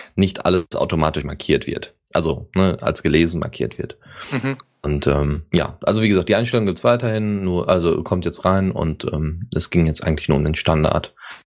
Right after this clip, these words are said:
Speaker 1: Im Moment sieht, also haben sie auch, ist jetzt auch fertig und wie gesagt, äh, grundsätzlich wird es eben nach deiner Vorliebe halt gehen,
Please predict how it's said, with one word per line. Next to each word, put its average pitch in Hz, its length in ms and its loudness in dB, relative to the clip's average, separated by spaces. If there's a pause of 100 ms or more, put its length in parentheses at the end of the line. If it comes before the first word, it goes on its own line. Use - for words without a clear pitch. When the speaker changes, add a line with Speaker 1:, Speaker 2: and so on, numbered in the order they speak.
(280)
Speaker 1:
Im 110 80 0
Moment 110 240 2
sieht, 107 240 -4
also 90 320 -2 (180)
haben 95 220 0
sie 92 160 2
auch, 80 380 -2
ist 90 100 -4
jetzt 82 140 -2
auch 73 100 -2
fertig 78 460 -2
und 73 100 -4
wie 76 80 -2
gesagt, 76 480 -4
äh, 80 160 0
grundsätzlich 92 560 2
wird 82 160 0
es 82 100 -2
eben 78 560 0
nach 78 200 0
deiner 101 260 2
Vorliebe 98 600 2
halt 87 260 -4
gehen, 85 340 -2